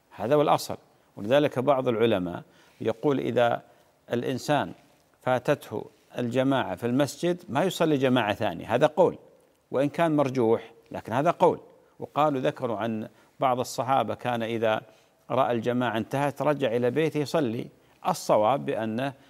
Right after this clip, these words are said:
يجوز إقامة جماعة ثانية، لكن ما يقيمها والإمام ما سلم،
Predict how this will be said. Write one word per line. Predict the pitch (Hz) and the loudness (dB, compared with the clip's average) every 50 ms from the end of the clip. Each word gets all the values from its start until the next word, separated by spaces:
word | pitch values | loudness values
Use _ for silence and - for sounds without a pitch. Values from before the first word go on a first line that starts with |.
| _ _ - | _ _ -4
يجوز | 151 147 151 170 170 147 135 | -2 -2 0 2 0 0 0
إقامة | 127 123 - - 139 135 127 123 120 | -2 -4 -4 -4 -4 -4 -2 -2 -4
جماعة | 113 120 120 117 120 117 107 107 104 | -2 -2 -2 0 0 0 -2 -2 -4
ثانية، | - 117 107 92 92 92 | -4 -4 -4 -4 -4 -2
لكن | 104 107 - - 110 | -2 -2 -2 -2 -2
ما | 113 127 147 175 | 0 0 2 4
يقيمها | 202 208 202 202 - 185 180 165 156 143 | 4 4 2 2 0 -2 0 0 2 2
والإمام | 139 139 139 143 135 139 135 135 127 120 120 | 2 2 0 0 0 0 0 2 2 2 0
ما | 120 117 | 0 -2
سلم، | - - 120 113 113 110 107 101 101 - | 0 0 0 0 2 2 0 0 -2 -4